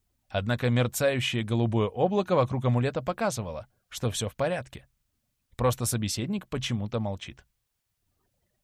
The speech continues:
«Мне нужен день», наконец послышался ответ.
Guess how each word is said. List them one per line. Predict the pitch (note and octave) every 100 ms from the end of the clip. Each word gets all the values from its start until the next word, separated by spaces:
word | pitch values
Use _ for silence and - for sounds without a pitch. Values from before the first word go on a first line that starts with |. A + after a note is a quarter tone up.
| _ _ -
«Мне | G2 C3 D#3
нужен | E3 D3+ D#3
день», | A#2+ F2+ D2+ _ _ _ _ -
наконец | A2 A2+ C#3 F#3+
послышался | - C3 B2+ B2 A#2+ - A2
ответ. | - F#2 -